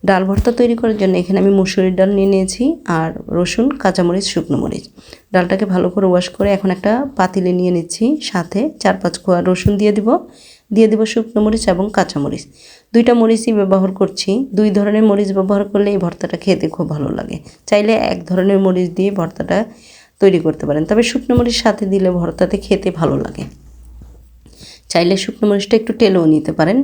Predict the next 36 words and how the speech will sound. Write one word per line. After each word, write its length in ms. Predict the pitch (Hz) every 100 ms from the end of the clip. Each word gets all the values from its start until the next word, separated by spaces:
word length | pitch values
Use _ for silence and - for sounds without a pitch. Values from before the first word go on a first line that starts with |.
| - -
আহ, 500 | - 156 151 - 160
অথবা 220 | 160 165
এইভাবে 260 | 156 165
সিদ্ধ 280 | 180 196 151
করে 160 | 147 147
নিতে 200 | 151 160
পারেন। 260 | 151 185
দিয়ে 140 | 175 202
দিচ্ছি 480 | 208 208 240 277 302 -
পানি 260 | 196 185
পরিমাণ 400 | 202 202 185 175
মতো, 340 | 170 170 214 - - _ -
খুব 160 | 214
বেশি 280 | 208 226 233
পানি 220 | 240 226
দেওয়া 200 | 220 220
যাবে 180 | 220 220
না 80 | 226
এবং 200 | 220 226
খুব 240 | 233 220 -
কম 200 | - 208
পানিও 340 | 196 180 160 156
দেওয়া 200 | 156 151
যাবে 160 | 151
না। 80 | 156
এতটুকু 340 | 160 190 208 214
পানিতে 420 | 196 190 190 190
কিন্তু 300 | 196 196 214
ডালটা 300 | 196 170 175
খুব 200 | 180 180
ভালোভাবে 500 | 170 160 165 180 262 - - - _ -
ড্রাই 240 | 156 160
ড্রাই 180 | 151 160
সিদ্ধ 280 | 156 165 151
হয়ে 220 | 151 156
যাবে। 260 | 117 -